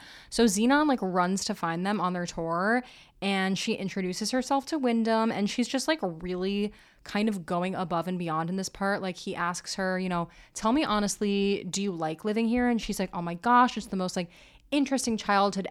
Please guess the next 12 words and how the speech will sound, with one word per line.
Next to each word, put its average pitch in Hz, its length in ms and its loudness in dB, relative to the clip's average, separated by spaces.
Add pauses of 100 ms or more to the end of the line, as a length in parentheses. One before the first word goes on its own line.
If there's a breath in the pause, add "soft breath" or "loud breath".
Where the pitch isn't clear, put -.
anyone 226 360 2
could 208 120 -4
ever 190 220 0
hope 226 240 -2
to - 100 -6
have, 208 260 2
and 202 60 0
it's 185 200 -6
all 226 180 6
thanks 208 320 -2
to - 100 -2
you." 185 340 4